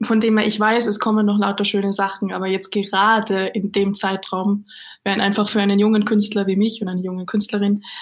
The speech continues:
wären das sehr wichtige Debüts gewesen und sozusagen sehr wichtige... Ähm, Bausteine auf, also im Weg, äh, einer jungen Cellistin sozusagen und die einem dann auch einfach auf der Karriere noch sehr viel weitergeholfen hätten. Deswegen,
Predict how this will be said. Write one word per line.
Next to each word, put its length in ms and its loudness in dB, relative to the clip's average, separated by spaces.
wären 220 2
das 240 0
sehr 260 2
wichtige 320 0
Debüts 440 2
gewesen 400 0
und 160 -4
sozusagen 480 -4
sehr 140 -2
wichtige... 460 -4
Ähm, 400 -2
Bausteine 840 2
auf, 400 -2
also 260 0
im 220 2
Weg, 280 0
äh, 60 0
einer 580 0
jungen 280 0
Cellistin 460 2
sozusagen 560 0
und 200 -2
die 120 2
einem 320 0
dann 160 0
auch 140 -4
einfach 260 -4
auf 140 -6
der 100 -4
Karriere 400 -2
noch 140 -2
sehr 200 -2
viel 280 -2
weitergeholfen 680 2
hätten. 380 0
Deswegen, 520 0